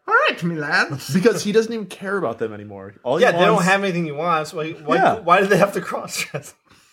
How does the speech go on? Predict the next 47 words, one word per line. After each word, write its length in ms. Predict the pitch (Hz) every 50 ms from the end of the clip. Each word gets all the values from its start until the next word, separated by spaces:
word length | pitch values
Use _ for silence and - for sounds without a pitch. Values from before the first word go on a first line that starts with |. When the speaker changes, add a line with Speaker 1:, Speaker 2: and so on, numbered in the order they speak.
| _ _
Speaker 3:
<laughs> 400 | _ _ _ _ _ _ _ -
Just 100 | - -
go 100 | - 156
offer 280 | 156 160 151 - - 185
him 140 | 160 151
free 260 | - - - 170 165 170
weed. 340 | 170 185 185 131 107 107 -
Speaker 1:
Just 120 | - 170 156
be 80 | 190
like, 200 | 180 151 - -
"Can 160 | - - 143
we 100 | 127 131
hang 180 | 131 131 131 120
out 140 | 117 120 120
with 160 | 123 123 -
you 60 | 147
now?" 280 | 143 143 143 147 143 131 - _ _ -
Speaker 2:
<laughs> 80 | 170 170 - 185 180 _ - - _ _ _ - 165
Yeah. 160 | 170 156 - _ _ _ _ _ _ _ _ -
He 80 | 175 170
Speaker 1:
I 0 |
mean, 20 |
the 0 |
Speaker 2:
probably 180 | 156 175 180 190 185
would've 100 | 175 180 226
Speaker 1:
leprechaun 240 | 240 240 214 202
Speaker 2:
done 120 | 233 226 185
it. 40 | -
Speaker 1:
seems 200 | - 196 202 170
like 140 | 190 - 156
a 40 | 135
pretty 280 | - - 165 151 151
decent 320 | 135 139 139 127 - 123 -
Speaker 2:
He's 40 | 196
Speaker 1:
fellow. 140 | 120 117 107
Speaker 2:
pretty 160 | - - 117
chill, 240 | - - - - 190
Speaker 3:
Well, 100 | 170 175
why 140 | 180 190 208
Speaker 2:
dude. 80 | 190 175
Speaker 3:
couldn't 180 | 254 254 240
they 120 | 226 208 185
just 260 | 170 180 160 - -
find, 320 | - 131 131 131 139 139
like, 240 | 135 131 123 - _ _ _ _ _ -
a 80 | 113 113
whore 520 | 120 127 135 135 113 107 113 113 -